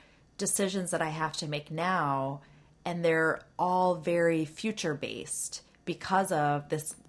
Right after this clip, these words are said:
biological limitation that I have, that if I want to have, you know, four kids, that I probably should start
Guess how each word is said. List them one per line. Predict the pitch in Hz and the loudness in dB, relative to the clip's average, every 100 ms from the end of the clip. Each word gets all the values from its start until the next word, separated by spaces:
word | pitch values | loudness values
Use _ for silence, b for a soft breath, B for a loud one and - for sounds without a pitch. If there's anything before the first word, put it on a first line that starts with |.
| - - 151 | -20 -20 -10
biological | 147 151 151 147 160 165 160 147 | -4 0 2 2 2 -2 -4 -2
limitation | 151 139 131 170 - 147 | 0 -2 -4 -4 -4 -6
that | 120 | -4
I | 131 | -4
have, | 135 135 135 | -4 -2 -2
that | 143 139 | -4 -8
if | 139 - | -10 -4
I | 160 | -4
want | 165 165 165 - | -2 -4 -4 -6
to | |
have, | 139 143 139 139 139 135 - - b b b b b - | -8 -4 -2 0 -2 -4 -12 -20 b b b b b -12
you | 165 | -6
know, | 139 127 127 139 | -4 -4 -4 -8
four | - 175 160 | 0 4 4
kids, | - 165 131 131 147 - - b b - | 2 0 0 -2 -6 -8 -10 b b -8
that | 143 | -6
I | 131 | -4
probably | - 135 143 | -6 -8 -6
should | 151 143 | -8 -8
start | 160 165 165 | -6 -6 -4